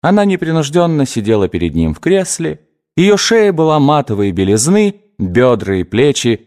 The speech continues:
просвечивали сквозь тонкую ткань строгого платья. Иосиф извлек свою докладную записку. Но как только он начал читать по-гречески, императрица сказала:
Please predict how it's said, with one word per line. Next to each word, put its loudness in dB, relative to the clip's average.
просвечивали -2
сквозь -2
тонкую -2
ткань -2
строгого -6
платья. -12
Иосиф 2
извлек -2
свою -2
докладную -2
записку. -10
Но 4
как -2
только 0
он 2
начал 0
читать -4
по-гречески, -2
императрица -2
сказала: -2